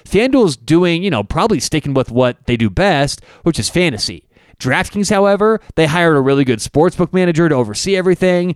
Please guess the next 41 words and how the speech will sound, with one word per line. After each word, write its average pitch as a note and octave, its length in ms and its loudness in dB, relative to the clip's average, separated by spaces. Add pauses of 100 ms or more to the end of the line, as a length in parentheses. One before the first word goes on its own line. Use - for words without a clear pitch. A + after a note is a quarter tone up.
(180)
They're C3 100 -2
making C3+ 340 -4
progress. D#3+ 540 -2
So C3+ 180 0
this, F3 540 0 (320)
I D3 140 -2
actually A3 220 0
don't C#3+ 120 0
mind. A2 420 -4 (520)
But E3 100 2
it's - 140 -4
not G3+ 220 0
gonna A#3 160 0
be F3 240 2
as D#3 100 2
straightforward D#3 1000 2 (440)
as D3 180 0
it D3+ 100 4
may B2 180 0
seem, G#2 420 -2
because B2+ 340 0
it D3+ 80 0
appears, E3 640 2
based D3+ 260 0
on D3+ 80 2
this D3 140 0
article D3+ 360 2
in C3 220 -2
Barron's, G#2 840 -2 (380)
that D3+ 340 -2
DraftKings C3+ 840 0
may D#3 180 0
have F#3 160 0
a F#3+ 60 0
bit F#3+ 160 2
of A3 80 0
an G3+ 120 2
M F#3 280 -4
G E3+ 260 2
M F3+ 160 -2
problem A#2 640 0